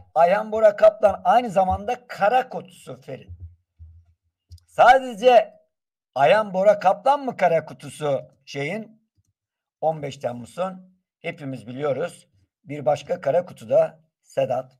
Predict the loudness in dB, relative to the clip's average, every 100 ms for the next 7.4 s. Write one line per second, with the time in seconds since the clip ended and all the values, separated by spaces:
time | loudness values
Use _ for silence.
0 | _ -18 -16 -18 _ _ _ _ _ _
1 | _ _ _ _ _ _ _ _ _ _
2 | _ 0 0 0 -8 -4 -4 -4 -6 -10
3 | -10 -10 -16 _ _ _ _ _ -6 -4
4 | -2 -2 -2 -4 -4 -8 0 0 0 -2
5 | -4 -2 -4 -4 -4 -2 -4 -10 -10 -2
6 | -2 -2 -6 -2 0 0 -4 -8 2 2
7 | 2 -12 -20